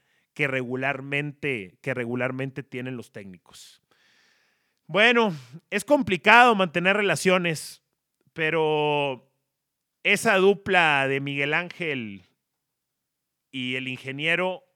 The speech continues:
es insuperable en lo individual. Ya nos dimos cuenta que Miguel necesitaba del ingeniero Alejandro Rodríguez para tener ese campo de trabajo, para que le tuviera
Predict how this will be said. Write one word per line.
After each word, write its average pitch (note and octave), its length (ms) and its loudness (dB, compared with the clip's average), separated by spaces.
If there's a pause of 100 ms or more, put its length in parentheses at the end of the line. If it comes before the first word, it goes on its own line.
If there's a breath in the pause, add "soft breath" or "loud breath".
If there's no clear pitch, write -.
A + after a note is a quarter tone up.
(260)
es F3 240 0
insuperable D3+ 800 0
en B2+ 100 -2
lo A#2+ 60 -4
individual. A2 640 -4 (800 soft breath)
Ya E3 180 4
nos F#3+ 160 0
dimos F#3 280 -2
cuenta F3+ 360 0
que D#3 140 -4
Miguel C#3+ 640 0 (240)
necesitaba D3 1200 2
del D#3 160 -2
ingeniero D3 480 -2
Alejandro F3 480 -2
Rodríguez D#3+ 520 -2
para D#3 360 -2
tener E3+ 420 -4
ese G3 300 -6
campo G3 340 -4
de F#3 100 -2
trabajo, E3 760 0
para D3+ 200 -2
que D#3+ 120 -4
le D#3+ 120 0
tuviera F#3 800 2